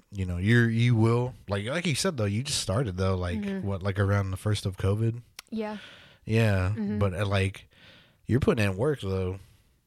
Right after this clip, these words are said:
Speaker 1: Like, I remember, I can't even remember when I hit you up, like, to come on,
Speaker 2: Mm-hmm.
Speaker 1: 'cause I, maybe the summertime or something.
Speaker 2: I think so, yeah.
Speaker 1: And you were like, "Oh, I got, like, a couple, like, movies or something," and I
Speaker 2: Mm-hmm.
Speaker 1: was like, "Okay, that's no big deal," like, you
Speaker 2: Mm-hmm.
Speaker 1: know.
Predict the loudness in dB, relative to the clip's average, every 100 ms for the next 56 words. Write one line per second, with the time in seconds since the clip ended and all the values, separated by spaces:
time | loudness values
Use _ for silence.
0 | -6 -2 4 4 4 4 4 4 4 4
1 | 0 -2 _ _ _ _ -6 -2 0 2
2 | 2 2 0 0 -2 -2 0 0 0 -6
3 | _ _ -6 -4 -4 -2 0 2 2 2
4 | 2 0 0 -2 -2 2 4 4 2 0
5 | -8 _ _ _ -18 -14 -4 -2 -2 -2
6 | 0 0 -2 -2 -2 -2 -4 -6 -8 -6
7 | -6 -8 -10 -12 -10 -10 -14 -6 0 4
8 | 6 6 4 2 -4 -10 -8 -6 -6 -4
9 | -4 -2 -4 -6 -16 -20 _ _ _ _
10 | _ _ -12 -4 -2 -2 -6 -14 -8 -6
11 | -6 -8 2 4 4 4 0 -2 -4 -4
12 | -2 0 -2 -4 -6 -4 -4 -4 -8 -8
13 | -8 -6 -4 -4 -4 -6 -4 -4 -4 -4